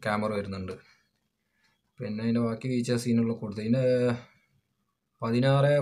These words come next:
പോയിന്റ് മുപ്പത്തിനാല് സെന്റിമീറ്റർ ആണ് ഇതിൻ്റെ വീതിയും വലുപ്പമല്ല വരുന്നത്, ഹൈറ്റ് ട്ടോ. അപ്പോൾ ബാറ്ററി ബാക്കപ്പ് മൂവായിരത്തി ഒരുന്നൂറ്റി,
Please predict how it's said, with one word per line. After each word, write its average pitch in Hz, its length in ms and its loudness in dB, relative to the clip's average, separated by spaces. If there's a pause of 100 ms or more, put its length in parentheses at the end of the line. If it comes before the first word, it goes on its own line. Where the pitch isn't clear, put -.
(120)
പോയിന്റ് 127 360 -2
മുപ്പത്തിനാല് 127 540 -2
സെന്റിമീറ്റർ 110 540 -2
ആണ് 123 100 -2 (160)
ഇതിൻ്റെ 107 240 -8 (240)
വീതിയും 110 320 -4
വലുപ്പമല്ല 101 420 -6
വരുന്നത്, 98 320 -10 (640)
ഹൈറ്റ് 107 340 -8
ട്ടോ. 101 120 -8 (2000)
അപ്പോൾ 117 220 -12
ബാറ്ററി 113 420 -2
ബാക്കപ്പ് 139 440 0 (680)
മൂവായിരത്തി 120 580 0 (1000)
ഒരുന്നൂറ്റി, 117 480 2